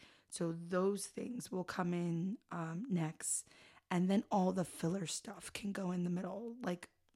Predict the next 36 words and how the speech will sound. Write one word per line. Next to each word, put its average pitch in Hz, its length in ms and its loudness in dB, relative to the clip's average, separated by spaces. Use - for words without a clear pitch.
daily 175 320 2
stuff - 260 -8
that - 100 -8
I - 60 -4
have 160 220 -6
to - 80 -8
do. 196 180 -2
But, 180 160 -4
like, - 300 -6
it 170 120 -2
doesn't 175 420 2
have 165 160 -4
to 233 320 -6
begin 170 380 6
my 160 120 4
day 175 240 0
or 185 160 -2
end 165 200 0
my 196 180 -6
day, 240 380 -10
if 175 140 0
that 196 200 0
makes 180 240 -2
any 185 100 -2
sense. - 380 -4
So, 170 640 -2
um, 170 360 -4
I'm 202 140 4
just 220 200 0
getting 180 280 2
back 165 240 4
into 175 220 -2
that 180 260 0
rhythm 165 640 4
once 175 220 0
again. 185 480 -2